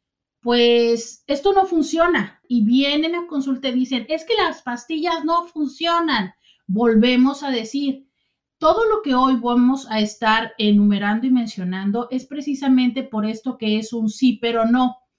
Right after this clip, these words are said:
O sea, es sí, las pastillas a algunas personas y en algunas circunstancias funcionan porque son para las personas que están teniendo una dificultad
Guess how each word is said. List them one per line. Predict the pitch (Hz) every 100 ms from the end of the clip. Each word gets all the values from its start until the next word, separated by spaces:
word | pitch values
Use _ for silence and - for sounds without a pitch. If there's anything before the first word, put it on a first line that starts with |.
| _ _
O | 202 208
sea, | 247 220
es | 226 220 _ _ _
sí, | - 302 330 415 440
las | 269 254 -
pastillas | 233 - 269 254 285 - 220
a | 220
algunas | 214 208 254 311 440 -
personas | 269 254 240 208 202 202
y | 202
en | 196
algunas | 196 226 302 349
circunstancias | 330 240 226 226 214 240 240
funcionan | 262 254 240 208 202 233 - _ _ _ _
porque | 277 285 277
son | - 320 330
para | 370 392
las | 359 359
personas | 330 - 269 247 269
que | 247
están | 220 233 240
teniendo | 262 254 254
una | 254
dificultad | 233 220 208 190 190 226 226